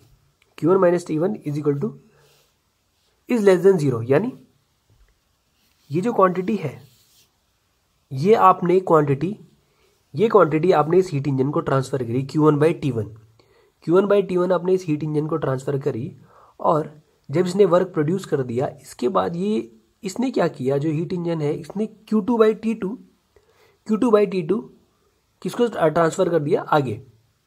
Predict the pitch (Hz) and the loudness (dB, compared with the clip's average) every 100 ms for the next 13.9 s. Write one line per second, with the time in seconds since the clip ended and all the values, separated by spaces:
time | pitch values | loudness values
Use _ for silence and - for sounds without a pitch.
0 | _ - 143 151 143 135 135 - 165 175 | _ -6 -2 0 0 0 -2 -6 -4 0
1 | 156 170 185 156 147 180 190 175 160 160 | 0 0 -2 -2 0 0 0 -2 -2 -4
2 | 147 117 131 151 156 143 147 160 160 131 | -4 -4 -6 -4 -2 -2 0 0 0 -6
3 | 113 110 - _ _ _ _ _ _ _ | -8 -14 -20 _ _ _ _ _ _ _
4 | 226 247 - _ _ _ _ 143 165 190 | 0 0 -8 _ _ _ _ -6 0 4
5 | 185 185 220 233 220 208 151 - _ _ | 4 4 2 2 0 0 -2 -6 _ _
6 | _ _ 160 165 185 196 190 185 175 131 | _ _ -4 -2 -2 -2 0 0 0 -4
7 | 131 - _ _ _ _ _ _ _ _ | -6 -10 _ _ _ _ _ _ _ _
8 | _ _ - 175 180 190 190 175 139 143 | _ _ -8 -8 -2 -2 -2 -4 -8 -12
9 | - _ _ _ _ _ _ _ _ 202 | -16 _ _ _ _ _ _ _ _ -4
10 | 190 185 190 220 240 - - - - - | 0 0 0 -4 -6 -8 -10 -12 -12 -16
11 | _ 160 160 214 165 180 170 175 160 147 | _ -8 2 4 4 2 2 2 0 -4
12 | 147 - _ _ _ _ _ _ 190 196 | -10 -20 _ _ _ _ _ _ -6 -6
13 | 185 202 185 185 180 185 156 185 - | -2 -2 0 0 0 0 -2 -6 -14